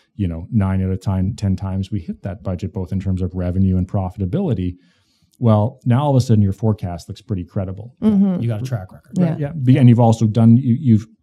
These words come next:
Speaker 1: taught your organization how to think about the next twelve months.
Speaker 3: Yep.
Speaker 2: Right.
Speaker 1: And so your accuracy is that much better in predicting how
Speaker 3: So
Speaker 1: things
Speaker 3: you're
Speaker 1: are gonna go.
Speaker 3: effectively building what I call the back of a baseball card.
Speaker 1: Yeah.
Speaker 2: Yeah.
Speaker 1: It's exactly it. Yeah.
Speaker 3: Yeah. So,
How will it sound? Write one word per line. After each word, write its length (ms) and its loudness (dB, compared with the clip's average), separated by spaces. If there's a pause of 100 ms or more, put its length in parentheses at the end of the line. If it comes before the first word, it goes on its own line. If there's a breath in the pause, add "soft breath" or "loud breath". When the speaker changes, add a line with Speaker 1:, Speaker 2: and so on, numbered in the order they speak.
Speaker 1:
taught 400 -6
your 160 0
organization 720 -2
how 140 -6
to 80 -10
think 300 -4 (300)
about 200 -6
the 60 -4
next 240 -4
twelve 300 -6
months. 380 -2
Speaker 3:
Yep. 120 0
Speaker 2:
Right. 340 -2
Speaker 1:
And 140 2
so 420 0
your 420 -2
accuracy 840 -10
is 120 -12
that 180 -12
much 260 -14
better 260 -8
in 80 -8
predicting 400 -10
how 80 -12
Speaker 3:
So 120 -4
Speaker 1:
things 100 4
Speaker 3:
you're 80 4
Speaker 1:
are 40 2
gonna 80 -4
go. 60 -4
Speaker 3:
effectively 280 -2
building 400 -6
what 100 -10
I 100 -8
call 180 -8
the 100 -12
back 280 -10
of 80 -12
a 40 -10
baseball 400 -14
card. 240 -20 (520)
Speaker 1:
Yeah. 200 -2
Speaker 2:
Yeah. 320 -4
Speaker 1:
It's 180 0
exactly 480 0
it. 160 -10
Yeah. 240 -2
Speaker 3:
Yeah. 200 -6
So, 360 0